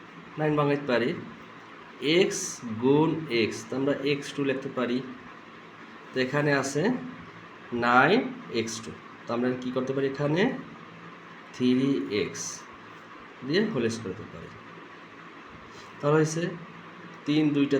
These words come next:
তিন তিনে নয়, এক্স দুইটা এক্স গুণ এক্স স্কয়ার। তো আমরা সূত্র কী করব? এ প্লাস বি হোল স্কয়ার সূত্রটি আমরা এখানে করব। তো আমরা জানি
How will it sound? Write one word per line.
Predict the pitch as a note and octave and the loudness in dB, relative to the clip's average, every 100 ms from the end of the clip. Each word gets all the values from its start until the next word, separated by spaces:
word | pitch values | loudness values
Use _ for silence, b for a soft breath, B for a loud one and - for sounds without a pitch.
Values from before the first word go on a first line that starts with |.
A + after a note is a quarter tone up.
| C3 | 2
তিন | C3+ C3+ | -2 0
তিনে | D3+ G3 C4+ - - - B2+ | 2 2 2 -4 -12 -2 4
নয়, | B2+ F3 B3+ - C3+ | 4 4 0 2 2
এক্স | C3+ - | 2 -2
দুইটা | C#3+ D3 D3 | -2 0 0
এক্স | - B2 | -2 -6
গুণ | C#3+ G3 C3 | -4 -2 -4
এক্স | - - | -6 -12
স্কয়ার। | - D#2 - - - - - - - - - - - - - - - | -8 -8 -8 -16 -18 -18 -18 -18 -18 -18 -18 -18 -18 -18 -18 -16 -2
তো | D3+ | 2
আমরা | D#3+ D#3+ | 2 2
সূত্র | D#3 D#3 D#3 | -2 0 -2
কী | D#3 D3+ | 0 2
করব? | D3+ D#3+ A#3 - - - - - - - - - - - - - - - - - - D3 | 2 4 2 0 -10 -16 -18 -18 -20 -20 -20 -20 -20 -18 -18 -18 -18 -18 -18 -10 2 4
এ | E3+ E3 | 4 6
প্লাস | C3 C3 B2+ | 6 6 2
বি | D#3+ | 0
হোল | C3+ B2 - | 2 0 0
স্কয়ার | C3 - | -2 -2
সূত্রটি | B2+ C3 B2+ C#3+ C3 | -4 -4 -2 0 2
আমরা | C3 C3 | 0 0
এখানে | C#3+ F#3+ C#4+ - - - - A#2 | 2 2 2 -4 -14 -16 -8 2
করব। | A2 E2+ E2+ E2 - - - - - - - - - | 2 2 -6 -10 -12 -16 -18 -18 -18 -18 -18 -18 -4
তো | B2+ | 0
আমরা | C3+ C3+ B2 | 2 2 2
জানি | B2 A2+ C3+ | 4 4 4